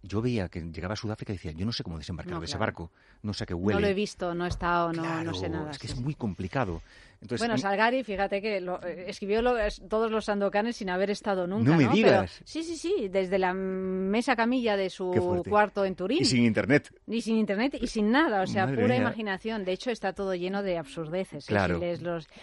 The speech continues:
Speaker 2: pero bueno, que son fantásticos.
Speaker 1: Sí, sí, bueno, pues la aventura,
Speaker 2: Pero
Speaker 1: la, la,
Speaker 2: ciertamente
Speaker 1: la aventura lo
Speaker 2: ahora,
Speaker 1: soporta, y es
Speaker 2: claro.
Speaker 1: cierto que en aquella época tampoco era nadie tan exigente.
Speaker 2: No, bueno, y, y no tenías la,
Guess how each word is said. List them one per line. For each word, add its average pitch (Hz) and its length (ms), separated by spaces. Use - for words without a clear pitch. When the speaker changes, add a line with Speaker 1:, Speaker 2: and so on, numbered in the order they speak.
Speaker 2:
pero 160 160
bueno, 180 240
que 156 80
son 165 160
fantásticos. 175 540
Speaker 1:
Sí, 143 80
sí, 135 120
bueno, 131 180
pues 98 120
la 95 60
aventura, 95 320
Speaker 2:
Pero 127 80
Speaker 1:
la, 135 60
la, 139 80
Speaker 2:
ciertamente 254 460
Speaker 1:
la - 60
aventura 160 280
lo 165 80
Speaker 2:
ahora, 160 40
Speaker 1:
soporta, 160 440
y 139 120
es 143 80
Speaker 2:
claro. 220 140
Speaker 1:
cierto 151 240
que 143 80
en 127 40
aquella 131 260
época 135 260
tampoco 120 320
era 123 120
nadie 123 200
tan 120 120
exigente. 127 400
Speaker 2:
No, 349 160
bueno, 254 240
y, 196 100
y 185 180
no 180 140
tenías 185 280
la, 185 140